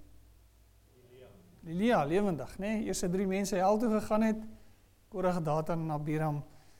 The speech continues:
wat letterlik in die doderyk neergedaal het, sê die woord van die Here. So dis asof dit nie genoeg was nie, word die volk weer opstandig.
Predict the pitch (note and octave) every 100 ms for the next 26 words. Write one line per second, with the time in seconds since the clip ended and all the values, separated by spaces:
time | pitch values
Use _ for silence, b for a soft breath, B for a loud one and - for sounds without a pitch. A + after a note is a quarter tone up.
0 | b _ E3 D3 C#3+ D3 D3+ E3+ E3+ E3
1 | D#3 - D#3 D3+ C#3+ D3+ E3 D#3 D#3 D3+
2 | D3 D3+ - D3 C#3+ C#3+ C#3 - D#3 C#3
3 | C3 D3 D3 C#3+ - D#3 C3 C#3 B2+ A2
4 | - - _ _ _ _ _ _ b b
5 | b C#4 C#4+ C#4 D#4+ D4+ C#4+ B3+ C#4+ D4
6 | C4+ B3 A3 D4 C4+ C4 C4 D4 C4+ G3+
7 | E3 A#3+ B3+ - C4+ G3 B2+ G3+ C#4+ C#4
8 | - C4 C4 C4+ C4+ -